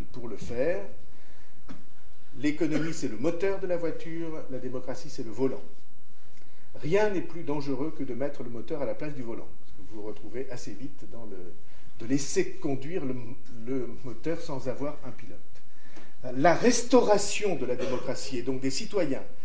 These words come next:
comme pilotes de la voiture, euh, et, euh, la compréhension de l'économie comme moteur, c'est quelque chose de très important. Euh, et, euh, vous voyez ainsi que je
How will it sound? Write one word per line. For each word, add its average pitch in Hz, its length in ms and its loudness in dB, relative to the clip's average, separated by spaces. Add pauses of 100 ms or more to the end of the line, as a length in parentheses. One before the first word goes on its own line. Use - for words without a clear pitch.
(280)
comme 135 220 2
pilotes 233 360 6
de 170 60 4
la 147 120 4
voiture, 120 540 0 (600)
euh, 110 280 -2 (460)
et, 127 400 0
euh, 101 200 -2 (360)
la 113 260 -2 (360)
compréhension 202 960 2 (400)
de 135 60 0
l'économie 135 540 0
comme 113 260 -2
moteur, 110 460 -2
c'est - 100 0
quelque - 260 0
chose 147 260 0 (140)
de 104 80 0 (180)
très 110 420 -2
important. - 560 0 (680)
Euh, 98 280 -2 (180)
et, 120 340 0
euh, 104 680 0
vous 104 140 0
voyez 117 260 0
ainsi 104 360 0 (140)
que 139 200 0
je 117 140 0